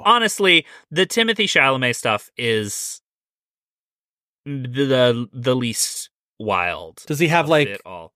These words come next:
Speaker 2: a love story? Is that, like, a, is he
Speaker 1: He,
Speaker 2: love
Speaker 1: he has a
Speaker 2: lorn?
Speaker 1: crush on Molly Gordon, and he's, like, trying to figure out how to go flirt with Molly Gordon
Speaker 2: Nice.
Speaker 1: at her job at the mall.
Speaker 2: Nice. Classic
Speaker 1: Listeners,
Speaker 2: stuff.
Speaker 1: just,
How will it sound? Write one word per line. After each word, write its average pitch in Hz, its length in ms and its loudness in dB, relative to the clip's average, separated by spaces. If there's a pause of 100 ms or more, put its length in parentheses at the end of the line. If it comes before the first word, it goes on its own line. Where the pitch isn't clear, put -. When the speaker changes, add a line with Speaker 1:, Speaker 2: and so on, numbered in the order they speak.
Speaker 2:
a 156 160 -4
love 143 400 2
story? 202 520 0
Is 156 120 0
that, 139 160 0
like, 139 180 -2
a, 143 120 0
is 143 80 0
he - 160 0
Speaker 1:
He, 135 40 -2
Speaker 2:
love 135 140 2
Speaker 1:
he - 80 2
has - 100 2
a 196 60 2
Speaker 2:
lorn? 233 120 -2
Speaker 1:
crush 202 200 0
on 190 140 0
Molly 156 260 -2
Gordon, 131 680 -2
and 120 280 -4
he's, 123 560 -4
like, 117 260 0
trying 123 300 0
to 120 60 -6
figure 117 280 -2
out 110 200 2
how 110 120 0
to 107 80 -4
go 104 120 0
flirt 101 280 -2
with 110 140 -6
Molly 104 220 -2
Gordon 101 640 -4 (260)
Speaker 2:
Nice. 107 160 -2
Speaker 1:
at 104 300 2
her 113 120 0
job 98 340 0
at - 120 -10
the 101 80 -4
mall. 90 720 -6 (200)
Speaker 2:
Nice. - 320 -10 (240)
Classic 113 260 0
Speaker 1:
Listeners, 165 480 0
Speaker 2:
stuff. - 400 -12
Speaker 1:
just, 180 200 -2